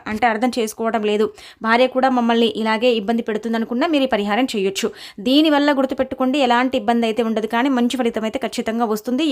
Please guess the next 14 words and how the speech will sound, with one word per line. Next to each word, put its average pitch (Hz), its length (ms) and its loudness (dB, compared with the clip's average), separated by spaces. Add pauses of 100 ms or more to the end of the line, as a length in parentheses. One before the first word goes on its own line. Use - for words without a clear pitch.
ఎప్పుడు 294 200 0
వస్తుందంటే 262 420 0
కనుక 226 220 -2 (420)
"మాకేం 240 460 2
కాదు, 240 300 0
మాకు 240 240 0
మంచి 220 120 -4
జరుగుతుందని" 226 640 0
మనం 214 320 0
చేసినప్పుడు 247 400 0
మనకు 262 200 0
ఫలితం 240 280 -2
వస్తుందన్నమాట. 202 560 -2 (400)
కావున 262 320 6